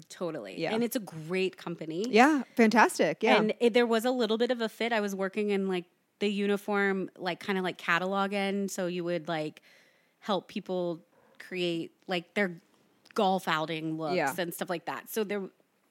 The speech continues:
Speaker 1: there was some fun to it.
Speaker 2: Yeah.
Speaker 1: But I was in a building with, like, no windows
Speaker 2: Yes.
Speaker 1: outside of where they sew the shirts.
Speaker 2: Right.
Speaker 1: And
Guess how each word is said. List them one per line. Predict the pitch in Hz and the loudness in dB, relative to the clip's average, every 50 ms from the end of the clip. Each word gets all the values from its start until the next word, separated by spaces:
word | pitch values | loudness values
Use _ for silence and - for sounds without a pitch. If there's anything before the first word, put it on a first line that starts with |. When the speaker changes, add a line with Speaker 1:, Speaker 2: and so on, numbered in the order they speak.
| - 214 | -14 -6
Speaker 1:
there | 202 254 254 | -4 -2 -2
was | 277 269 | -2 0
some | - 320 294 | 0 0 0
fun | - - 185 165 165 160 170 | 2 0 -2 -2 -2 -4 -6
to | - 180 156 | -4 -6 -6
it. | 147 170 233 226 | -4 -2 0 2
Speaker 2:
Yeah. | 226 170 - - - 170 - _ | 2 2 2 0 -6 -12 -14 _
Speaker 1:
But | - 214 208 | -4 0 0
I | 196 185 | 2 2
was | 190 185 180 | 2 0 0
in | 185 185 180 | 0 0 0
a | 175 | 0
building | 165 175 - 175 170 170 170 180 190 190 190 | -2 -4 -4 -4 -2 -2 -4 -4 -2 -2 0
with, | 185 185 185 - - | 0 -2 -2 -6 -8
like, | 196 190 - - - | -8 -8 -8 -6 -4
no | 185 180 175 170 | -4 -4 -2 -2
windows | 175 175 170 175 175 170 175 175 175 165 | -4 -4 -4 -6 -6 -6 -8 -8 -6 -4
Speaker 2:
Yes. | 151 147 127 107 107 139 - - 185 | -2 -2 -2 -2 -4 -6 -8 -8 -8
Speaker 1:
outside | - - 180 - - 180 180 175 | -10 -10 -10 -14 -14 -12 -12 -10
of | 180 175 170 170 - - - - | -10 -12 -12 -14 -18 -20 -18 -14
where | - 185 175 | -12 -10 -8
they | 170 175 175 | -6 -8 -8
sew | - - 185 175 170 | -8 -8 -8 -8 -8
the | 170 175 | -8 -10
shirts. | - - 185 165 160 165 - - 180 | -12 -10 -10 -10 -10 -10 -12 -6 -4
Speaker 2:
Right. | 180 160 135 123 - | -2 -2 0 -2 -4
Speaker 1:
And | 76 69 170 | -6 -10 -16